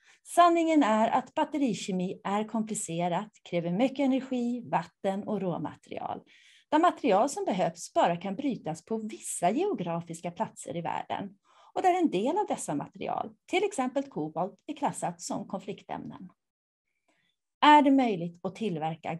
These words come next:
gröna, hållbara, rättvisa batterier med lågt fotavtryck? Och vad händer inom batteriforskningen idag? Och hur tror vi att framtidens batterikemi kommer att se ut?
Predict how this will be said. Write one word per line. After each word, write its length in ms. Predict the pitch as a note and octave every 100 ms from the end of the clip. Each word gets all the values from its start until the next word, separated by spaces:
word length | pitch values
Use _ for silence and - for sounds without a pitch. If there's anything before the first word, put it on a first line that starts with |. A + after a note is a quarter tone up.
| -
gröna, 680 | A3 A3+ A3+ G3 G3 G3 G3+
hållbara, 880 | - G#3 G#3 F3 E3+ E3+ E3+ F3
rättvisa 600 | F3+ F#3+ - - D#3 E3+
batterier 720 | E3+ E3+ - F3 E3 D#3 D#3
med 200 | E3+ E3+
lågt 520 | F3 F#3 F3+ F3 F3 -
fotavtryck? 760 | - - - - - - - _ - - - - _
Och 180 | - A#3
vad 100 | D#4
händer 520 | - F3 G3+ D4 F#4
inom 240 | F4+ F4+
batteriforskningen 1000 | F4 E4 E4 C#4+ E3+ C#3+ - - E3 E3+ E3
idag? 300 | E3+ F#3+ -
Och 80 |
hur 120 | A#3+ E4+
tror 380 | - F3 E3
vi 80 | E3+
att 160 | F#3 -
framtidens 800 | - F4+ F3+ - G3 C4+ F4+ -
batterikemi 800 | - C#4+ D4 - - D#3 - - _
kommer 320 | - D3+ -
att 120 | - F3
se 260 | G3+ -
ut? 140 | -